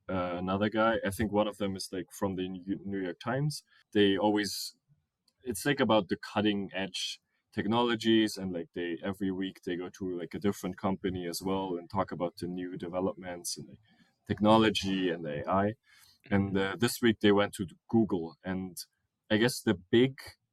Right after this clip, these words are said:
Speaker 1: discrepancy is that now we have these, like, amazing software tools. You mentioned Midjourney, the generative A Is,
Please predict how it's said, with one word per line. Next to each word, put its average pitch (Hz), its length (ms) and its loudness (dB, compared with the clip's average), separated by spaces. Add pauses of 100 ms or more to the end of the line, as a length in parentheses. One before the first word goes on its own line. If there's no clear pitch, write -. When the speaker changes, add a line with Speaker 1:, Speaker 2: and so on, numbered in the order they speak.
(260)
Speaker 1:
discrepancy 123 840 -2
is 143 220 -2
that 95 180 -2
now 98 220 -2
we 101 140 -2
have 98 200 -4
these, 95 200 -8
like, 95 200 -6
amazing 101 540 -2
software 101 500 -2
tools. 98 520 -6 (400)
You 104 180 -4
mentioned 104 360 -4
Midjourney, 101 720 -2
the 95 100 -4
generative 98 640 -4
A 87 440 -6
Is, - 180 -12